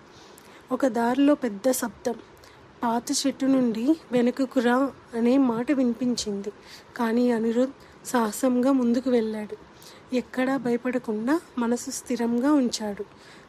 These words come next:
తన చివరి ప్రయత్నంలో వనంలో మధ్యలో ఒక పెద్ద జ్యోతి వెలిగింది. అది మల్లెల పరిమళంతో కాంతివంతమై అతనికి అద్భుతంగా మెరిసింది. అనిరుద్ జాగ్రత్తగా ఆ జ్యోతిని తీసుకున్నాడు. ఆ క్షణంలో మల్లికా యక్షిని కనిపించి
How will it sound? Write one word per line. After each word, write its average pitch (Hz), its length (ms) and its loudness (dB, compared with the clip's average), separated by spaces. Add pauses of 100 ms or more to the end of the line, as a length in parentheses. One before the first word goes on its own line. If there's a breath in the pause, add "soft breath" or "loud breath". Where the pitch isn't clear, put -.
(140 loud breath)
తన 254 140 2
చివరి 247 380 0
ప్రయత్నంలో 233 800 -4 (260)
వనంలో 247 540 2 (840 loud breath)
మధ్యలో 269 480 2
ఒక 262 180 2
పెద్ద 240 380 -4
జ్యోతి 247 380 0
వెలిగింది. 208 520 -2 (400)
అది 240 180 0
మల్లెల 247 440 2
పరిమళంతో 240 800 -2 (120)
కాంతివంతమై 240 880 -2 (100)
అతనికి 240 420 -4
అద్భుతంగా 269 640 0
మెరిసింది. 208 600 -4 (480 loud breath)
అనిరుద్ 254 500 0
జాగ్రత్తగా 240 720 -4
ఆ 254 140 0
జ్యోతిని 220 440 0
తీసుకున్నాడు. 214 760 -6 (580 loud breath)
ఆ 226 60 0
క్షణంలో 240 640 0
మల్లికా 233 440 -2
యక్షిని 233 400 -2
కనిపించి 240 800 0